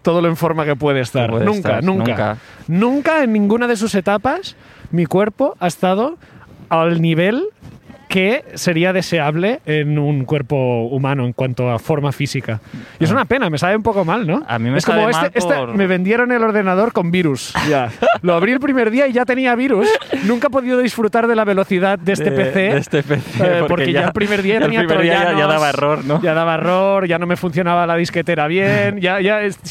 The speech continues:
Speaker 1: desde siempre ha sido una máquina estropeada mi cuerpo, tío. Es una pena, tío.
Speaker 2: Me siento bastante identificado con eso, pero a mí no me da, a mí me da, me sabe mal por los demás, que son los que tienen que ver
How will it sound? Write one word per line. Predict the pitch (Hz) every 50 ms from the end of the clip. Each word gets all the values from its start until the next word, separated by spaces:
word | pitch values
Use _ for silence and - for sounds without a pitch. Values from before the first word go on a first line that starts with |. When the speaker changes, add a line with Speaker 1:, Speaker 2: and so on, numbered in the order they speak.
| - -
Speaker 1:
desde | 180 190 185 160 185
siempre | - - 262 277 - 311 269
ha | 214
sido | 170 240 240 240
una | 226 208 196
máquina | 202 214 190 - 233 233
estropeada | 208 170 214 175 143 127 139 139 139 135 127 131
mi | 147 139 131
cuerpo, | 135 139 135 131 104 127 117
tío. | 110 127 120 120 - - - 151 - - - - - - - - 587 285
Es | -
una | 170 220 233
pena, | 190 - 160 202 247 233 156 127
tío. | 123 127 113 101
Speaker 2:
Me | 120 123
siento | - 131 123 120 120 131
bastante | 131 127 - 156 139 127 - 135
identificado | 127 120 113 107 - 107 - 120 98 113 107 113 113 104
con | 104 104
eso, | 107 120 - - 117 107
pero | 110 113 113
a |
mí | 113 120
no | 135 156
me | 160
da, | 147 127 -
a | 123 127
mí | 120 127 143 160
me | 170 165
da, | 151 156 160 170 160
me | 147 139 139
sabe | 131 - 143 147 151
mal | 151 151 175
por | 165 185 180
los | 170 147 127
demás, | 123 110 120 151 185 - - - - -
que | 117
son | 107 - 120 117
los | 127 123
que | - - 117
tienen | 110 113 113 117 113 107
que | 107 104
ver | 104 110 104